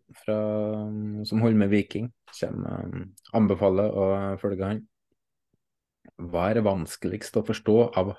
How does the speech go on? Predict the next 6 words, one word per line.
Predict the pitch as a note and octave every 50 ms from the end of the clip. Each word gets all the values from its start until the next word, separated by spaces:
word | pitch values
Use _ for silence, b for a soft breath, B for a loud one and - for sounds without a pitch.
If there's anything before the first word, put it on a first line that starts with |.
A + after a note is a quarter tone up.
| -
han-, | - - C#3 C#3 C3 A#2 A2 - - _ _ _ _ _ _ -
av | A#2 A2+ -
hands-regelen, | - A#2 G#2 G2 F2+ - - - F#2 F2+ F2 F2 A2 B2+ D#3 D3+ - _ _ _ _ _ _ _ _ _ -
offside-regelen | - - - - - - - G2+ F#2 F2+ F2 F#2 F#2+ F#2 F2+ F2+ F#2+ A2+ B2+ C3 - B B B B B B B B B _ _ -
eller | - - E2 D#2 D#2 F2 F#2+ - - - _ _ _ - -
handlingsregelen? | B2 B2+ B2 G#2+ F#2+ F#2+ F#2 F2+ E2+ - - F#2 F2+ F2 F2 F2 F2+ C3+ C#3 G#2 D#2+ -